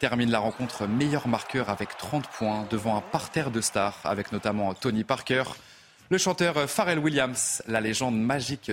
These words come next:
Johnson et bien sûr la future star du basket français, Victor Wembanyama. En revanche, soirée mitigée pour le Frenchie des Pistons,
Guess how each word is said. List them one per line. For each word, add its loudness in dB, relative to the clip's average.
Johnson 0
et -2
bien -4
sûr -2
la 0
future -4
star 0
du -10
basket -2
français, 0
Victor 2
Wembanyama. 2
En 2
revanche, 0
soirée 0
mitigée -2
pour -2
le 0
Frenchie -2
des -4
Pistons, -2